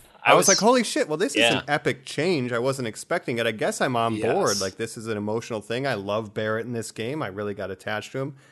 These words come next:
Speaker 1: And then they kill him.
Speaker 2: Yeah.
Speaker 1: Only to be like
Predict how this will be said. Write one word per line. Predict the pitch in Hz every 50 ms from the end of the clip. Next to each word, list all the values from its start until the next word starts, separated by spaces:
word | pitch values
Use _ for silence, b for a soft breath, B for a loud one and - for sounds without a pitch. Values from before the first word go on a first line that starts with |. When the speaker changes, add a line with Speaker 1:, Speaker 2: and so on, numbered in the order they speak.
| b b -
Speaker 1:
And | 120 120
then | 120 120 120
they | 113 110 110 107 - _
kill | - - 156 214 226 151
him. | 110 110 127 131
Speaker 2:
Yeah. | - 95 101 101 90 85 - _ _ _ _ _ _ _ -
Speaker 1:
Only | 139 139 139 143 143
to | 139 143
be | 135 123 139 135
like | 131 123 120 120 120 -